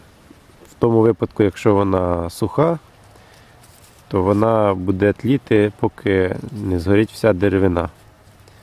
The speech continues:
Тому ви зможете залишити димар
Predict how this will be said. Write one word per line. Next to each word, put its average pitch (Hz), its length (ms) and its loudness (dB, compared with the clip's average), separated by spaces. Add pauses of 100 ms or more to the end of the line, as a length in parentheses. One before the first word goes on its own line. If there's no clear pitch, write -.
(520)
Тому 104 260 2
ви 104 160 2
зможете 101 400 -2
залишити 104 500 0
димар 104 440 0